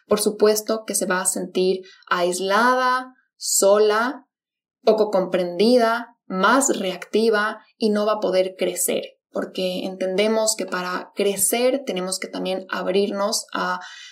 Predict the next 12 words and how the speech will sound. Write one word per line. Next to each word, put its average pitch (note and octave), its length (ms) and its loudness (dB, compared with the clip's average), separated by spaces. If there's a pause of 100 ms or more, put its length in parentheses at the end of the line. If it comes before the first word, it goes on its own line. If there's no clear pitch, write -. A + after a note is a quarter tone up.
(140)
ver G#3+ 200 4
un B3+ 80 4
poquito C#4 300 0
más D4 180 2
allá B3+ 180 4
de A#3+ 80 -4
nosotros G3+ 600 -2
y G3 80 -6
aprender F#3 480 0
de G3 60 2
otras F#3 280 -2
personas. - 720 -4